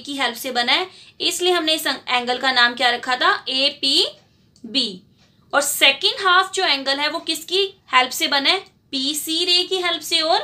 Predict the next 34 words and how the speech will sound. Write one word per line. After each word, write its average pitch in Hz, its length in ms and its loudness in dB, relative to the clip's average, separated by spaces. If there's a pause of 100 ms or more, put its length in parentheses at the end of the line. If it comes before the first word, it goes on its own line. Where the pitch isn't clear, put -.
(460)
पीबी 320 580 2
रे 285 160 2
की 254 180 -6
हेल्प 214 240 -2
से, 196 300 -4 (320)
तभी 311 240 4
हमने 349 260 0
इसका 320 280 0
नेम 285 240 0
क्या 285 160 4
रखा 269 260 -2
था, 330 200 0
सीपीबी। 262 1900 -4 (260)
इसमें 359 340 -2
हमने 370 220 2
एक 349 420 0
बात 403 160 4
ध्यान 277 320 -2
रखनी 240 340 -10
है, 277 160 -6
जो 330 120 -8 (140)
वर्टेक्स 254 520 0
है 277 220 0 (280)
वो 381 100 -4
सेंटर 254 540 0
में 233 140 -6
आएगा, 208 320 -8
यानी 233 360 -4
कि 285 120 -4
जो 294 120 -6 (120)
पी 311 200 2 (100)
पॉइंट, 247 280 0
जो 285 100 -6
कॉमन 269 420 -2